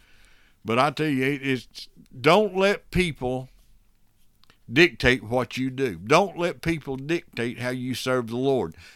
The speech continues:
Don't let people dictate to you what to think about the Lord. You let the Lord dictate to you how he wants to be served and how he wants to be praised and how he wants to be worshiped,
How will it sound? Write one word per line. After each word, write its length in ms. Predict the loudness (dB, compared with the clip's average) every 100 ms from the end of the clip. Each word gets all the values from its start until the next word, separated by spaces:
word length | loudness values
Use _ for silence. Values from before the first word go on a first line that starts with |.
| _
Don't 280 | 2 4 4
let 240 | 2 0 -2 -20 -8
people 320 | -4 -2 -4 -4
dictate 640 | -2 -2 -4 -8 -8 -10
to 60 | -12
you 500 | -6 -4 -6 -8 -16 _ _ _ _ _
what 300 | 0 0 0
to 100 | -10
think 360 | -2 2 2 0
about 380 | -6 -6 -6 -10
the 80 | -8
Lord. 380 | -8 -8 -12 -20 _ _ _ _ _ _ -6
You 220 | 0 4
let 240 | 6 4 0
the 80 |
Lord 400 | 0 6 6 6
dictate 480 | 2 -4 -4 -6 -6
to 80 | -10
you 280 | -4 -2 -2
how 240 | -4 -4
he 260 | 0 2 4
wants 280 | 2 0 -4
to 100 | -10
be 200 | -8 -6
served 460 | -6 -6 -8 -8
and 140 | -10 -10
how 220 | -8 -6
he 200 | -2 -2
wants 300 | 0 -2 -4
to 100 | -8
be 160 | -10 -8
praised 540 | -6 -6 -6 -8 -10
and 100 | -8
how 200 | -4 -2
he 220 | -2 -2
wants 260 | 2 2 0
to 120 | -6
be 180 | -8 -8
worshiped, 600 | -2 -2 -2 -6 -12